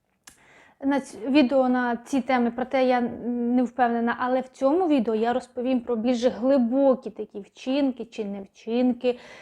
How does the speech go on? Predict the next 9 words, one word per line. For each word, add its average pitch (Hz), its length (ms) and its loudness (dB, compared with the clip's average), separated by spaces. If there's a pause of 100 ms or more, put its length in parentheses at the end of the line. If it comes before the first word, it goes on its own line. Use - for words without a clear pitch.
(220)
е, 233 300 0
характеристики, 269 840 0
які 240 300 -2
точно 269 460 -2
ніколи 247 400 0
не 226 120 -2
можна 254 300 -2
пробачати 247 560 -8
будь-якому 233 800 -2